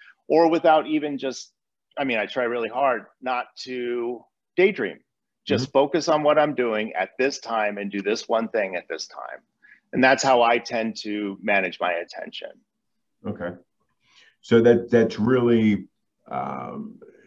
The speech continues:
Speaker 2: obviously makes you more productive, and it's a, a better use of your time as compared to, you know, some, somebody just, you know, picking up and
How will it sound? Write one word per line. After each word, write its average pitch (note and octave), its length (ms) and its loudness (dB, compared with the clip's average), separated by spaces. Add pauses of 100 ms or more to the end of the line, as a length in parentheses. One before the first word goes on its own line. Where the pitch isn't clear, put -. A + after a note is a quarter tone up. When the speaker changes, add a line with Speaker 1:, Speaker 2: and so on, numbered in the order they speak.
(260)
Speaker 2:
obviously F2+ 440 -2
makes F2+ 320 0
you G2 60 0
more F#2+ 260 0
productive, E2+ 1000 -4 (240)
and D#2 280 -2
it's D2 220 -4
a, - 200 -2 (100)
a D#2 80 -4
better E2 340 -2
use D#2+ 340 -4
of C#2 100 -4
your C#2+ 180 -4
time D2 420 -4
as C#2+ 160 -6
compared D2 520 -4
to, C#2+ 280 -2 (440)
you F2 120 0
know, C#2+ 200 0
some, - 360 -2
somebody D#2 420 0
just, C#2+ 260 -10
you D#2 80 -4
know, D2 80 -2
picking F2 340 -4
up D2+ 220 -4
and C#2+ 400 -2